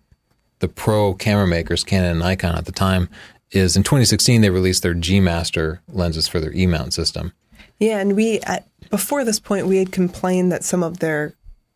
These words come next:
Speaker 2: glass wasn't at the level that we wanted it to be.
Speaker 1: Yeah,
Speaker 2: And
Speaker 1: we were always using Sony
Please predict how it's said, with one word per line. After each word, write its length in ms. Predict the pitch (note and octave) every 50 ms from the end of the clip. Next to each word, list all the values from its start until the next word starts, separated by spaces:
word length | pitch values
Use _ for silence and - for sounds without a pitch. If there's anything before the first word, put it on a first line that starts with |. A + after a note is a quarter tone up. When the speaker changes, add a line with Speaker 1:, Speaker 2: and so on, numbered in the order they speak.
| _ -
Speaker 2:
glass 580 | - F3 D#3+ D#3 D3+ D3+ E3 F3+ F#3 - -
wasn't 460 | - D3 C#3 C#3+ D3+ E3 E3+ - -
at 160 | D3+ D#3 D#3+ -
the 100 | D3+ D3
level 360 | C#3 B2 B2+ E3+ D#3+ D#3 D#3
that 200 | E3 - - -
we 100 | E3 D#3+
wanted 340 | D#3+ C#3+ D3+ D3 D#3 E3 F3+
it 160 | F3+ - -
to 100 | - G3
be. 320 | G3 G#3 G#3 G#3 G#3+ G#3+ - _ _ _ _ _ _ _ -
Speaker 1:
Yeah, 200 | A#2 G#2 D#2+ -
Speaker 2:
And 160 | - F#3 -
Speaker 1:
we 60 | F#3+
were 120 | F#3+ D#3 B2+
always 280 | B2+ C3+ C#3 B2+ A2
using 220 | A#2+ A#2 G#2+ G#2+ G2+
Sony 600 | - - B2 A#2 A#2 B2 A#2 A2 G#2+ G2+ G#2